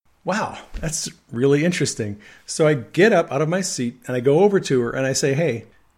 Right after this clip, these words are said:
do you happen to have migraine headaches?" And she is like, her mouth just drops open. She's like, "What? How did you know I had <laughs> migraine headaches?"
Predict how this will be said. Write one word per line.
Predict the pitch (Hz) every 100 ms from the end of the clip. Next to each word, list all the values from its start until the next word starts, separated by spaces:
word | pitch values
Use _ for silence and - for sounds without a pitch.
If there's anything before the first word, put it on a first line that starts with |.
| -
do | 123 165
you | 208
happen | 226 208
to | 170
have | 151
migraine | 143 143 139 127
headaches?" | 143 131 101 - - - _ _ _ _ _ -
And | 120
she | - 185
is | 160 - - 143
like, | 131 123 -
her | 151
mouth | 143 139 135 -
just | 123 120
drops | - 131 120 120
open. | 127 120 104 98
She's | - 131
like, | 131 123 - _ _ _ _ _ _ _ _ _ _
"What? | 104 160 202 - - _ _ _ _ _ _ _ _
How | - - 175
did | 147
you | 165
know | 175
I | 180
had | 180 170
<laughs> | 151 147
migraine | 170 160 151
headaches?" | 175 175 127 -